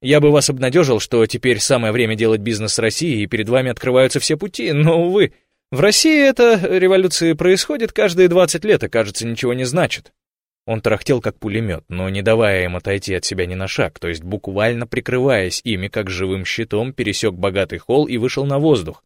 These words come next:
Ряженый швейцар едва успел распахнуть дверь. И дальше, от места подачи машины, где британцы затормозили, и дальше мелкими шажками вдоль здания, ускоряясь, и Ренат за ним шел или не шел,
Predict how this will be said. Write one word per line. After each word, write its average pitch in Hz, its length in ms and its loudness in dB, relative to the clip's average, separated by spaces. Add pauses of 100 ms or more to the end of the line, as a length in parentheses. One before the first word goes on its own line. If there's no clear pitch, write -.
(440)
Ряженый 101 600 0
швейцар 95 480 -2
едва 110 280 0
успел 110 360 -2
распахнуть 113 460 -6
дверь. 98 240 -8 (300)
И 113 100 -2
дальше, 139 440 0
от - 200 -10
места 101 280 -6
подачи 95 340 -4
машины, 92 420 -6
где 87 180 -6
британцы 90 460 -4
затормозили, 87 720 -6 (240)
и 123 140 0
дальше 131 540 2
мелкими 95 480 -4
шажками 113 580 -4
вдоль 95 240 -2
здания, 110 500 0
ускоряясь, 110 760 2 (380)
и 117 80 2
Ренат 117 300 0
за 104 160 0
ним 101 320 -4
шел 104 500 0
или 87 440 -6
не 87 140 -6
шел, 160 380 2